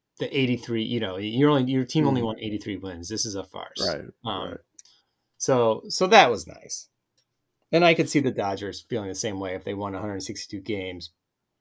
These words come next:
Speaker 1: if they won a World Series after a hundred sixty-two game season, but it certainly doesn't
Speaker 2: Mm-hmm.
Speaker 1: diminish, um, what they did in two thousand twenty.
Speaker 2: No, no, they, they were definitely the best team there, and they've honestly been the best team a number of years. They just haven't necessarily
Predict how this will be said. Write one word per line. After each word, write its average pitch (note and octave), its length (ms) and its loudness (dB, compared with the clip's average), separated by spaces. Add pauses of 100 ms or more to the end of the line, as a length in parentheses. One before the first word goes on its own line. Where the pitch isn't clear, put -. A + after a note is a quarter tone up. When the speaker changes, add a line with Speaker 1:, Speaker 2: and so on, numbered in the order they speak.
(460)
Speaker 1:
if C3+ 140 4
they B2 140 2
won A2+ 180 2
a G#2 40 -2
World G#2 200 -2
Series G2+ 280 -4
after G2 260 -6
a - 20 -8
hundred G2 200 -8
sixty-two - 300 -10
game F#2 180 -8
season, F#2+ 360 -8
but G2+ 160 -8
it G#2+ 60 -8
certainly B2 260 0
doesn't F#2+ 280 -8
Speaker 2:
Mm-hmm. F#2+ 160 -8
Speaker 1:
diminish, F#2 360 -8 (160)
um, - 300 -14 (240)
what C3+ 200 0
they A2+ 100 -2
did G2+ 100 -6
in F#2 80 -8
two F#2 60 -16
thousand F#2 300 -12
twenty. - 220 -20 (600)
Speaker 2:
No, D3 140 -2 (640)
no, - 220 -8 (160)
they, A#2 140 -10 (100)
they B2 160 -6
were G#2 140 -8
definitely G#2 540 -8 (600)
the - 80 -8
best - 320 -4
team G2 200 -6
there, F#2+ 240 -4
and B2+ 120 0
they've C#3 200 -4 (340)
honestly C#3 460 0 (160)
been A2 200 -2
the G#2+ 80 -4
best G#2 320 -4
team G#2 260 -6
a G#2+ 60 -4
number A#2+ 240 0
of F#2 120 -10
years. F2+ 200 -6
They A2 60 -6
just G2+ 180 -10
haven't - 320 -8
necessarily F#2 520 -8